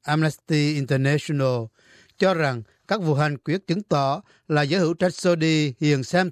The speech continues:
thường mạng sống con người. Và tổ chức này lo ngại sẽ có nhiều người hiện có nguy cơ bị xử tử. Cháu của Sheikh Nim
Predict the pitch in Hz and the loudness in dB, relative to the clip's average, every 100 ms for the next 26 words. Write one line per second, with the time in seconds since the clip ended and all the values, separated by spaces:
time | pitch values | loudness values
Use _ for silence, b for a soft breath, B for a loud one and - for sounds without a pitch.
0 | - 156 135 127 127 117 - 147 156 147 | 0 0 0 0 -2 -2 -4 -4 -2 -2
1 | 123 107 - _ _ _ _ b b b | -2 -6 -8 _ _ _ _ b b b
2 | b b - 135 - 127 175 170 139 123 | b b -2 -2 -2 -4 -4 0 0 0
3 | 160 156 127 117 107 b b - 110 151 | 0 0 -2 -2 -6 b b -10 -2 -2
4 | 190 151 139 135 131 123 113 b - 135 | 0 0 0 0 2 0 -4 b -2 -2
5 | 120 - 175 160 170 156 147 135 113 - | 0 -2 0 0 0 0 0 -2 -4 -6
6 | 135 147 113 117 - _ _ _ _ _ | -8 -4 -4 -4 -10 _ _ _ _ _
7 | _ _ _ - 127 165 - 127 123 120 | _ _ _ -4 -2 -2 -4 -6 -4 0
8 | 139 165 - 180 _ 156 139 139 135 | 0 0 -2 -4 _ -2 0 2 0